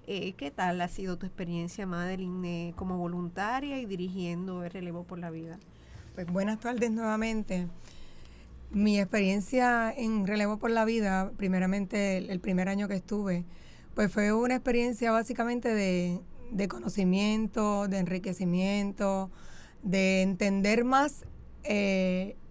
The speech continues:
Speaker 2: los años de voluntaria que llevo, que son aproximadamente doce. Comencé trabajando en relevo en el área de San Juan.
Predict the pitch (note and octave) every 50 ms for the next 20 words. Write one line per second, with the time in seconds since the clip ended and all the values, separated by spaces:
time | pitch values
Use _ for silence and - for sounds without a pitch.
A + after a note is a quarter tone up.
0 | - - - G3 G#3 F3 F#3 F#3+ G3 G#3 G3 A3+ A3+ A#3 A#3 A3+ A3+ A3 - A3
1 | G#3+ A3 A3 G#3+ G#3 A3 G#3+ A#3 A#3+ B3 A#3 A3+ F3+ - F#3 F#3 F#3+ F#3+ F#3+ F#3+
2 | - A3 G#3 G3+ G3 G3 G3 G3 G3 G3+ - G3+ G3 G3 G#3+ A#3 B3 - - G3+
3 | F#3 - - F#3 F#3 F3+ E3+ - F#3+ F3 F3 F3 G3 F#3+ F#3+ F#3+ F#3+ F#3+ G3 G3+
4 | G3+ F#3+ G3 F#3+ F3+ F3+ F3+ F#3+ F#3+ F#3 F#3 F#3 F#3 F3+ F#3 F3+ F3+ F#3 F#3 F#3
5 | F#3+ F#3 G#3 F#3+ F#3 F#3+ G#3+ A3 G#3+ G#3 F#3+ F#3